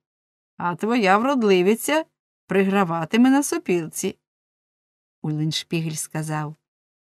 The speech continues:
«У травні ясного і свіжого дня Людвіг Насауський намірився увійти у Монс,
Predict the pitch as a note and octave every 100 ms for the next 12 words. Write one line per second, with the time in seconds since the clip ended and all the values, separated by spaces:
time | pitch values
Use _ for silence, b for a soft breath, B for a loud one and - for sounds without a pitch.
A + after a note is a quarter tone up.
0 | _ _ F3+ A3+ C4 D#4+ F4+ D#4 C#4 C4+
1 | B3+ G#3 B _ _ _ _ - D#3+ G3+
2 | - B3 D4+ A#3 G#3 G3 A3+ F#3+ F3+ E3
3 | E3 G#3+ A#3 - _ _ _ _ _ _
4 | _ _ - E3 C4 C#4 C4+ A#3 A#3 A#3
5 | F3 G#3+ A#3 - A3+ G#3 F3+ F3 G3+ G#3
6 | - G3+ F#3 E3+ F3 - G3+ G3+ F#3 G#3+
7 | A3+ E3 - - -